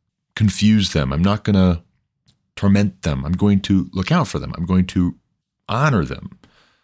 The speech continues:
If they're a bit younger, twenty years younger, just coming into retirement perhaps,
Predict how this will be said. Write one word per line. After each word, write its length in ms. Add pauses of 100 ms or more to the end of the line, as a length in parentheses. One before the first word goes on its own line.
(320)
If 180
they're 280
a 60
bit 220
younger, 480 (120)
twenty 240
years 280
younger, 360 (640)
just 260
coming 260
into 160
retirement 500
perhaps, 680